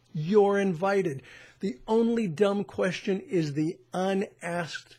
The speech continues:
question. I would love to talk to you about networking. Remember,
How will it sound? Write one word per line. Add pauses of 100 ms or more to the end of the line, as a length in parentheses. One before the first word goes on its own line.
question. (120)
I
would
love
to
talk
to
you (400)
about
networking.
Remember,